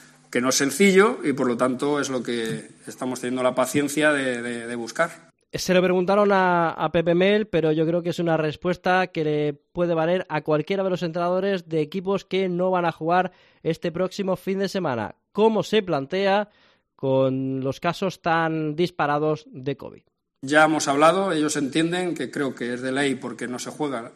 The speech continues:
Speaker 1: darles sábado y domingo, pero, mm, sabemos lo que nos conlleva cada vez que volvemos cada uno de nuestras casas y hemos estado por ahí, así que lo normal es que nadie salga, lo normal es que nos quedemos aquí. Yo soy uno de los perjudicados porque mi familia no está aquí,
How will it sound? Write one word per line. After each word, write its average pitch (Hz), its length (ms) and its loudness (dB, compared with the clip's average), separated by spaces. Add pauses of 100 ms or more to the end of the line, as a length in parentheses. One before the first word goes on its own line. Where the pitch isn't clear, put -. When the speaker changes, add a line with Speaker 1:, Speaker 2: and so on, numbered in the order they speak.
Speaker 1:
darles 131 360 -4
sábado 139 240 -4
y 139 60 0
domingo, 175 520 0
pero, 120 540 -6 (920)
mm, 123 420 -6 (320)
sabemos 143 340 0
lo 156 120 0
que 147 120 -2
nos 143 220 -2
conlleva 143 460 0
cada 135 160 0
vez 139 160 -4
que - 80 -8
volvemos 139 420 -2
cada 131 160 -4
uno 135 160 -4
de 135 80 -4
nuestras 135 320 -6
casas 147 380 0
y - 20 -2
hemos 139 160 -4
estado 131 220 -6
por 156 140 -2
ahí, 143 200 2
así 127 220 -6
que 135 280 -4 (580)
lo 131 180 -2
normal 135 300 2
es 151 100 0
que - 100 -4
nadie 147 220 2
salga, 185 500 6
lo 151 100 0
normal 143 300 -2
es 147 80 -4
que 151 100 -4
nos 147 140 -4
quedemos 143 340 -2
aquí. 180 600 0
Yo 147 140 -4
soy 147 240 0
uno 143 120 0
de 143 60 -2
los 135 140 -4
perjudicados 156 800 0
porque 131 240 -8
mi 131 120 -6
familia 139 380 -4
no 135 80 -6
está 135 160 -6
aquí, 185 360 -4